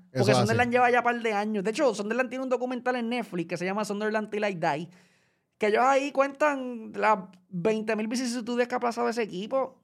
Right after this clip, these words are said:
Speaker 2: Ellos descendieron, creo que fue en el dos mil, ah, yo no me acuerdo cuándo fue que ellos descendieron.
Speaker 1: Ujú.
Speaker 2: Pero desde que descendieron no han vuelto a subir.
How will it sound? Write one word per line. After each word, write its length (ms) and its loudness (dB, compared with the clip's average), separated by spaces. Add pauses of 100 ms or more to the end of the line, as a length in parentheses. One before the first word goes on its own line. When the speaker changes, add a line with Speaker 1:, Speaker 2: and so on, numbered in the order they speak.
Speaker 2:
Ellos 180 -2
descendieron, 540 -2
creo 140 -2
que 80 -2
fue 160 -4
en 60 -6
el 120 -4
dos 160 -2
mil, 1300 -4 (180)
ah, 140 -12 (100)
yo 120 -12
no 80 -10
me 100 -6
acuerdo 440 -10
cuándo 200 -12
fue 100 -12
que 60 -8
ellos 140 -10
descendieron. 340 -10
Speaker 1:
Ujú. 400 -2
Speaker 2:
Pero 160 4
desde 180 2
que 80 -4
descendieron 440 -6
no 60 -2
han 100 -6
vuelto 220 -6
a 20 -10
subir. 340 -10